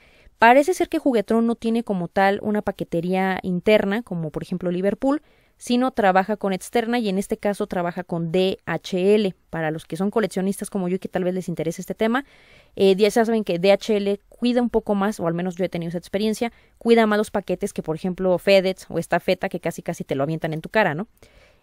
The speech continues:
Entonces, bueno, D H L es la, la paquetería que maneja Juguetron,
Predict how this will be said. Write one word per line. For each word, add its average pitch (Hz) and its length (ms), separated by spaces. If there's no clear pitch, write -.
Entonces, 190 500
bueno, 185 260
D 220 140
H 247 320
L 254 180
es 240 120
la, 220 320
la 175 100
paquetería 180 440
que 214 120
maneja 185 300
Juguetron, 254 480